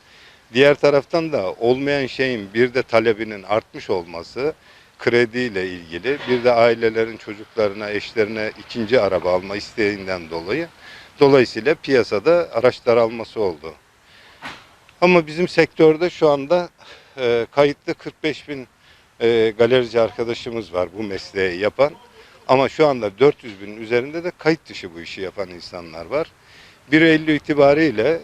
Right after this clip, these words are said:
e, e, Ticaret Bakanlığı'nın düzenlemesiyle birlikte artık, e, yetki ve yeterlilik belgeleri olacak. Bu olmadan satış yapamayacaklar. Son bir ve iki ay entegrasyon çalışması var.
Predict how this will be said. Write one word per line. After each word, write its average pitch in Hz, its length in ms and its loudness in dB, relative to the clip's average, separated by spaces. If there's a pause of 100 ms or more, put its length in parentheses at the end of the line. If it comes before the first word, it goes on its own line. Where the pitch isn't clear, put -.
e, 127 60 -2 (1500)
e, 104 280 -6
Ticaret 131 540 2
Bakanlığı'nın 98 580 -2 (200)
düzenlemesiyle 113 920 0
birlikte 107 580 -2 (500)
artık, 135 360 2 (160)
e, 120 420 0 (260)
yetki 123 280 2
ve 160 80 4
yeterlilik 127 560 2
belgeleri 87 460 0
olacak. 90 380 -4 (100)
Bu 139 140 4
olmadan 123 460 -2 (100)
satış - 420 -6
yapamayacaklar. 98 840 -2 (640)
Son 151 360 0
bir 147 160 2
ve 123 120 2
iki 120 300 0
ay 127 100 4
entegrasyon 120 680 -2
çalışması 113 640 -8
var. 82 200 -4